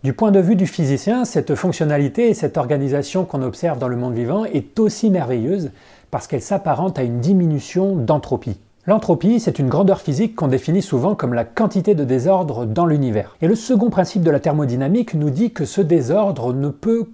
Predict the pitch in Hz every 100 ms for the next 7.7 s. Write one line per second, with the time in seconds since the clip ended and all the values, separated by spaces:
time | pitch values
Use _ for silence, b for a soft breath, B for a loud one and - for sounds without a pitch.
0 | - 226 156 151 - 113 - _ _ -
1 | 226 240 240 226 208 165 - 151 170 170
2 | 185 139 143 143 151 165 175 - 127 135
3 | 143 131 - - 143 - 135 180 226 226
4 | - 143 123 120 123 131 113 120 110 147
5 | 202 147 123 151 135 170 143 104 127 113
6 | - 196 143 104 151 190 - - 127 113
7 | 123 175 - 151 - 117